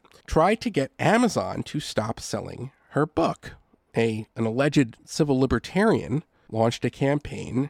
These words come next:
to stop people from reading a book. The purpose of these campaigns is to intimidate legitimate critics and to create the impression of a medical consensus where there is none. And this is why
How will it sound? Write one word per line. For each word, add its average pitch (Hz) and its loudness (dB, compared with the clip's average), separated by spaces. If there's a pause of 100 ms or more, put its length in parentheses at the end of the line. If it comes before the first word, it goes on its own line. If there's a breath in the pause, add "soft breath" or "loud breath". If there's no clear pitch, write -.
(160)
to 110 -8
stop - -6
people 113 -2
from 120 2
reading 107 -6
a 113 0
book. - 0 (520 soft breath)
The - -8
purpose - 2 (100)
of 156 0
these 139 2
campaigns - -4 (140)
is 135 0
to 120 -2
intimidate 233 2
legitimate 120 0
critics - -2 (220)
and 120 -2
to 117 -4
create 139 0
the 226 -2
impression 196 -2 (300)
of 123 -4
a 143 2
medical 196 2
consensus 120 -4 (160)
where 147 6
there 170 0
is 208 4
none. 90 -6 (420)
And 131 4
this 196 2
is 269 -4
why 107 -4